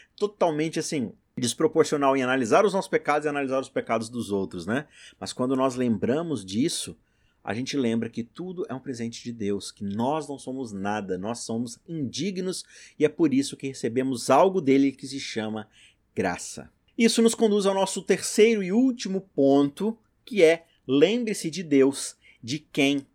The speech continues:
todas as bênçãos fluem. Primeiro nós precisamos nos lembrar de quem é Deus, depois nós precisamos nos lembrar de quem nós somos,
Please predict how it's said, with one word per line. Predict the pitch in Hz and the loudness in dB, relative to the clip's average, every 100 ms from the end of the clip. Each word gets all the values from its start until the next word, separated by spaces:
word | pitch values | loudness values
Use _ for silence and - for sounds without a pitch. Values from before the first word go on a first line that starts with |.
| _ | _
todas | - 185 196 180 160 | 0 2 0 -4 -4
as | 165 151 | -4 -6
bênçãos | 117 92 107 110 - 113 - | -6 -4 -4 -6 -8 -10 -12
fluem. | - - 113 117 101 87 85 _ _ - _ | -16 -4 0 0 0 -4 -10 _ _ -20 _
Primeiro | 113 143 214 | -2 0 0
nós | 208 - | -2 -6
precisamos | - - 175 156 | -10 -8 -6 -8
nos | 165 | -6
lembrar | 160 139 151 | -2 0 -2
de | - - | -2 -14
quem | - 165 240 | -2 0 2
é | 233 | 0
Deus, | 185 165 165 - - _ _ _ - | 0 0 -4 -14 -20 _ _ _ -8
depois | 120 151 | 2 2
nós | 160 147 | 2 -2
precisamos | - 139 123 | -2 -2 0
nos | 135 | 0
lembrar | 131 127 131 | 2 2 2
de | 127 120 _ | -4 -14 _
quem | 226 269 | -2 0
nós | 254 208 | -2 -4
somos, | - 147 147 - | -2 -4 -4 -10